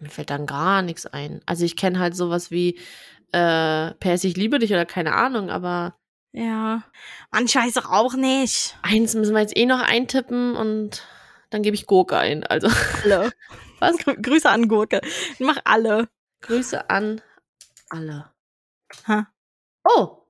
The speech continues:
Speaker 1: oh.
Speaker 2: Ja, hundert
Speaker 1: Das
Speaker 2: Punkte.
Speaker 1: Oh, okay, okay, das war Nummer eins. Oh,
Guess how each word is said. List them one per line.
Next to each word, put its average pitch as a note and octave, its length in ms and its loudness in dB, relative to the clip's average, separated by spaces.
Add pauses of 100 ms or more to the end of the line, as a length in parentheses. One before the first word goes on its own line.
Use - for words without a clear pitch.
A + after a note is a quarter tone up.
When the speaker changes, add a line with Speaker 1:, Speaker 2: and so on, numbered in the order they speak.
Speaker 1:
oh. C#4 160 10 (220)
Speaker 2:
Ja, E4 560 4
hundert F4 300 8
Speaker 1:
Das A#3 80 -8
Speaker 2:
Punkte. F4+ 400 6 (160)
Speaker 1:
Oh, C#4 180 8 (140)
okay, C#4+ 260 6
okay, C4+ 220 2
das A3+ 180 2
war A3 100 6
Nummer A#3+ 240 4
eins. A#3 320 4
Oh, F3+ 120 -4